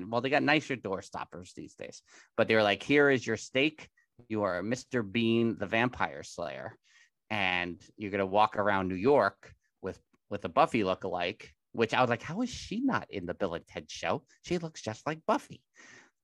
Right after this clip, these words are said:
And which was fine. And it went very well the first weekend. I, I thought it went very well. And it went, I thought it went so well for them that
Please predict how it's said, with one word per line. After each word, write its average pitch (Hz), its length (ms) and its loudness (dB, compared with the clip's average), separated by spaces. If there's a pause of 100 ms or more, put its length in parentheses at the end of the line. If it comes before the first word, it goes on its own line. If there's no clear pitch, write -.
(120)
And 110 800 0 (220)
which 156 200 -6
was 175 80 -2
fine. 185 240 2
And 143 140 4
it 147 60 6
went 165 160 6
very 175 180 6
well 285 220 4
the 110 80 0
first 104 280 -4
weekend. 78 400 -10
I, 95 200 -10 (100)
I 95 80 -10
thought 90 280 -10
it 98 100 -10
went 98 280 -6
very 156 200 4
well. 113 260 6
And 151 80 6
it 127 40 6
went, 123 180 4
I 123 120 2
thought 127 200 4
it 127 60 0
went 123 180 -2
so 127 180 2
well 120 280 0
for 117 120 -6
them 107 560 2 (460)
that 104 440 4